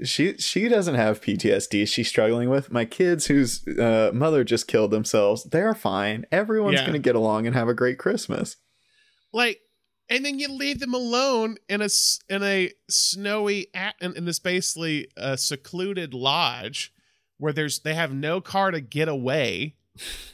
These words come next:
Speaker 2: Like, I'm just, i-, i-, it's,
Speaker 1: They're
Speaker 2: it's,
Speaker 1: fine. They've got
Speaker 2: they're
Speaker 1: their sandwich meat.
Speaker 2: You know
Speaker 1: They've
Speaker 2: what?
Speaker 1: got
Speaker 2: You
Speaker 1: The Thing on D V D. They'll be okay. <laughs>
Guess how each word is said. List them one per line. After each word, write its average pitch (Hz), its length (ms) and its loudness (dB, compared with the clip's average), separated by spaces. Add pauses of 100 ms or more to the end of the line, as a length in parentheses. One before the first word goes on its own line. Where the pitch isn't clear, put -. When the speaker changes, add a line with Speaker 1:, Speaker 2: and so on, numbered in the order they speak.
(200)
Speaker 2:
Like, 180 340 0
I'm 226 260 -2
just, 233 320 -4 (160)
i-, - 40 -14
i-, - 500 -14 (140)
it's, 196 280 0
Speaker 1:
They're 190 140 2
Speaker 2:
it's, - 180 -4
Speaker 1:
fine. 131 360 0
They've 139 200 0
got 127 180 2
Speaker 2:
they're 220 100 0
Speaker 1:
their 185 140 2
sandwich 127 640 0
meat. 123 460 0 (380)
Speaker 2:
You 233 100 -4
know 269 100 8
Speaker 1:
They've 269 80 4
Speaker 2:
what? 262 100 4
Speaker 1:
got 247 160 4
Speaker 2:
You 247 60 0
Speaker 1:
The 170 100 8
Thing 127 380 2
on 135 160 2
D 117 180 4
V 135 180 4
D. 110 340 4
They'll 131 180 4
be 143 200 4
okay. - 520 2
<laughs> - 40 -20